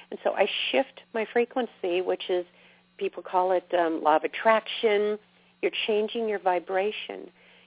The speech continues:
You imagine something different, which shifts your emotions,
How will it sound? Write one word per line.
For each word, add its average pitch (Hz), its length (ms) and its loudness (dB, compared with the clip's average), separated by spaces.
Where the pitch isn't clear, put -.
You 190 280 0
imagine 180 640 2
something 214 360 -2
different, 180 520 -6
which - 160 -2
shifts - 300 -6
your 240 140 2
emotions, 190 720 -4